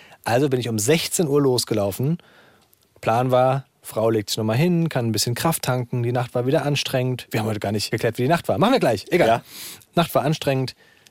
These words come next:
Speaker 1: leg dich hin, Schatz, ich geh raus. Es war, und das muss man dazu sagen, eiskalt.
Speaker 2: Mhm.
Speaker 1: So. Einer der ersten Abende, wo es richtig kalt wurde. Dann hab ich profimäßig in der App geguckt, wann ist eigentlich der Sonnenuntergang.
Speaker 2: Mhm.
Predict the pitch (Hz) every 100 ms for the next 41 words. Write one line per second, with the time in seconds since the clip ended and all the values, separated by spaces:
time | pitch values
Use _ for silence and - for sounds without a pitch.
0 | _ 120 120 - 131 131 117 107 - -
1 | - 113 - 107 98 82 - - _ -
2 | 135 139 131 123 120 _ _ 113 107 101
3 | 101 98 120 110 110 - 104 - - 90
4 | - _ - 107 156 233 - 101 92 -
5 | - - - - - 147 147 135 135 139
6 | - 135 120 - 110 117 104 104 101 123
7 | 120 117 - 101 95 104 95 98 - -
8 | - 147 143 143 131 - - 117 117 101
9 | 92 - 87 - - - - - - 151
10 | 165 139 - 135 127 - 117 113 - 117
11 | 113 135 127 175 131 98 98 - 110 101
12 | 131